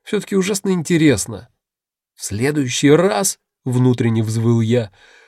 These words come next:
«В следующий раз?» С другой стороны, чего зарекаться?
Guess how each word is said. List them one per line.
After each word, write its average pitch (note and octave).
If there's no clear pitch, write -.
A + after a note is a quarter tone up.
«В -
следующий D3+
раз?» G3+
С B2
другой B2+
стороны, A2+
чего A#3+
зарекаться? G2+